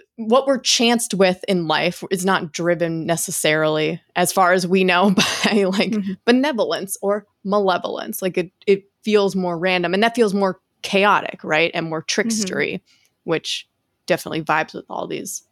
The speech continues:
Speaker 1: various kind of trickster spirits and entities.
Speaker 2: Or maybe it's a way to cope too, because especially with religion,
Speaker 1: Yeah.
Speaker 2: you know, it teaches you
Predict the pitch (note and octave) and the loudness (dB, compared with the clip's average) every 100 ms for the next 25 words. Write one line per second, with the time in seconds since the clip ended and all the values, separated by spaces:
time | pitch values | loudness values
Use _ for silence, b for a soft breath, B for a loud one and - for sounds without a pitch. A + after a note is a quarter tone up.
0 | _ _ _ _ _ _ _ - E3+ D3+ | _ _ _ _ _ _ _ -18 -8 -8
1 | D3 - - - D#3 - - D#3+ - D3+ | -8 -10 -12 -8 -8 -8 -10 -8 -8 -8
2 | D3 - - - - - - - - D#3 | -8 -8 -8 -8 -8 -8 -10 -10 -10 -10
3 | D3+ - F3 F3+ F#3+ - - _ _ _ | -10 -16 -12 -12 -10 -10 -12 _ _ _
4 | _ B3+ B3+ C4+ A4 - G#3+ G#3 A3 G3 | _ -2 0 0 -2 0 0 2 0 -2
5 | - G#3+ - - C4 B3+ G3 - G#3+ G3+ | -4 -4 -2 2 2 2 -2 -4 -4 -2
6 | - - _ _ A3+ - C4 - C#4 A#3 | -6 -8 _ _ -6 -2 0 2 2 2
7 | G#3 G3 F3 F3 F3+ F3 F3 F3 F3+ E3+ | 0 2 2 2 0 0 -2 -4 -6 -4
8 | - F3 F#3 F3+ F3+ F3 F3 | -6 -2 -2 0 0 0 -2